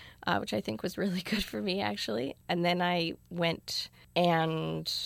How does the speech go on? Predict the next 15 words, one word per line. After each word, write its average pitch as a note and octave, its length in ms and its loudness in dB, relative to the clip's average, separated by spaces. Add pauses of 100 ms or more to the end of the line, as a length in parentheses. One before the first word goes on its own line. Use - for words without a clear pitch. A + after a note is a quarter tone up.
(400)
started F3+ 420 4
doing F3+ 220 0
science F#3 480 4
at F3+ 80 -2
the E3+ 100 -10
University E3+ 480 0
of F3 60 -2
Miami. E3+ 500 2 (460)
It's - 200 -10
kind E3 200 -4
of D#3+ 100 -10
the E3 100 -2
local D#3+ 360 -2
university. G#3 920 -4 (100)
And D#3 600 0